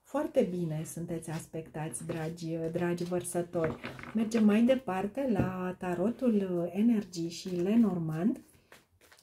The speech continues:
pentru a vedea, uh, cum anume se previzionează weekendul. Nu uitați că sâmbătă, pe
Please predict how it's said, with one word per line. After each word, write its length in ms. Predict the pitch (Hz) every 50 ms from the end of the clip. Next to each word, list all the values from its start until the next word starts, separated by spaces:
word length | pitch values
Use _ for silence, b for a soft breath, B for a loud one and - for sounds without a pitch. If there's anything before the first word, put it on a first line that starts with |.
| - 220
pentru 280 | 214 208 208 202 196 202
a 100 | 190 190
vedea, 600 | 185 190 190 190 156 160 175 196 208 226 254 254 B B B B B B
uh, 280 | - 208 202 196 185 - -
cum 180 | - 226 277
anume 380 | 311 311 294 240 208 214 214 214
se 180 | 214 - - 196
previzionează 920 | - 202 208 202 196 196 190 - 196 185 - - 190 208 214 208 202 185 175 175
weekendul. 720 | 202 233 226 - 226 202 180 180 160 - - 151 156 - B B B B B B B B B
Nu 140 | 208 226 240
uitați 480 | 233 208 - - 202 214 269 294 -
că 100 | - 220
sâmbătă, 720 | 202 - - 208 247 254 220 170 - - 156 165 202 233 -
pe 100 | - 196